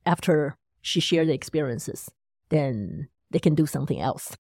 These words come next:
He remembered that's the way he reacted to his girlfriend's emotional sharing. But now he, he's, he put it in the letter saying that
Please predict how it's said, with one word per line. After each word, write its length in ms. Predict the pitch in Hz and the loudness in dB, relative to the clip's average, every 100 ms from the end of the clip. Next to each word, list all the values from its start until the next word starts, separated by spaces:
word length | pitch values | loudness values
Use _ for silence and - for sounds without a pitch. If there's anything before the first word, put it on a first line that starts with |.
| _ | _
He 240 | - 294 302 | 0 4 8
remembered 680 | 285 226 214 330 233 151 | 10 8 6 6 4 4
that's 240 | 180 190 - | 4 2 2
the 100 | 175 | 0
way 380 | 165 165 170 180 | 2 4 6 4
he 220 | 175 185 | 6 8
reacted 760 | 175 165 - 165 - - - - _ - | 8 6 4 0 0 0 0 -2 _ -8
to 520 | - 165 156 151 151 _ _ _ _ _ - | 2 2 2 -4 -6 _ _ _ _ _ -2
his 240 | 180 - | 0 2
girlfriend's 840 | 175 165 165 - 156 110 120 - _ _ _ _ _ _ _ _ - | 2 4 4 2 -2 -2 -8 -14 _ _ _ _ _ _ _ _ 0
emotional 480 | 165 180 165 160 147 | 4 6 4 2 2
sharing. 460 | - 151 135 104 | 0 -2 -2 -4
But 260 | 156 190 - | 2 2 4
now 540 | 185 185 190 190 208 | 4 6 10 10 8
he, 500 | 220 208 165 143 135 _ _ _ _ _ | 4 2 2 2 -2 _ _ _ _ _
he's, 280 | - 180 - _ _ - | -4 -4 -4 _ _ -10
he 140 | - | -2
put 240 | 170 - 214 | 0 6 8
it 140 | 170 | 8
in 180 | 160 165 | 6 2
the 80 | 160 | 2
letter 340 | 165 165 156 | 4 4 4
saying 380 | 156 156 160 151 | 2 2 4 2
that 240 | 151 127 | 2 0